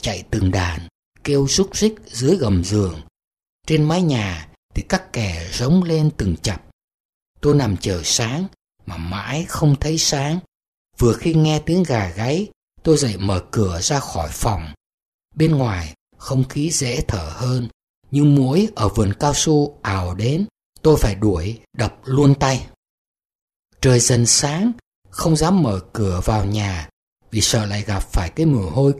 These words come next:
kinh sợ của đêm qua. Tôi nghĩ thầm, chắc không thể ở đây được.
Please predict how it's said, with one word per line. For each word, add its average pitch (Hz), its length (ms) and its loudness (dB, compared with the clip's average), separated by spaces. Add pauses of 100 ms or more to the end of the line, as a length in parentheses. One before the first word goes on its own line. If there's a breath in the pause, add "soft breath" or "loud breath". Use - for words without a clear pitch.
kinh 143 180 2
sợ 104 380 -2
của 95 120 -8
đêm 131 220 0
qua. 127 440 -2 (500)
Tôi 131 140 4
nghĩ 131 260 0
thầm, 80 320 -4 (520)
chắc 151 200 -2
không 135 280 -2
thể 90 340 -6
ở 78 140 -8
đây 123 220 -2
được. 95 320 -6